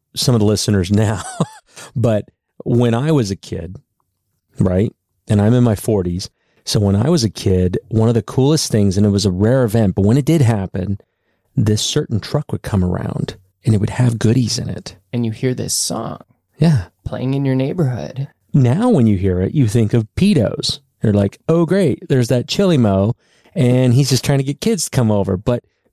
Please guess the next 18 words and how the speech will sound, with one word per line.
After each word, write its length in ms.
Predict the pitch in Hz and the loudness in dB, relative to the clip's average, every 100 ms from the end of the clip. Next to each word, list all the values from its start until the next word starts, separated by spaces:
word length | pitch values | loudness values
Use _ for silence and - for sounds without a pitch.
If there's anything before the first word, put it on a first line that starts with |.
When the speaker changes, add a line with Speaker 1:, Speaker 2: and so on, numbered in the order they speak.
| _ | _
Speaker 1:
back 240 | 113 113 | -2 0
in 80 | 147 | 2
the 60 | 135 | 2
day, 420 | 123 107 107 107 _ - | 2 0 -2 -4 _ -2
this 240 | 107 - | -2 2
was 280 | 113 107 101 - | 2 0 -2 0
an 100 | 110 | 2
amazing 400 | 101 101 95 104 | 4 2 2 2
thing. 400 | 107 101 98 98 - _ _ _ _ _ _ _ _ _ _ | 2 2 2 0 -8 _ _ _ _ _ _ _ _ _ _
It 180 | 143 147 | -2 0
was 180 | 170 151 | 2 2
just 160 | 196 165 | 0 0
a 40 | |
cool 180 | - 170 | 0 0
part 360 | - 151 139 - | 0 -2 -2 -2
of 320 | 147 135 131 123 _ | 0 2 2 -2 _
growing 300 | - 127 107 | -2 0 0
up. 160 | 95 | -2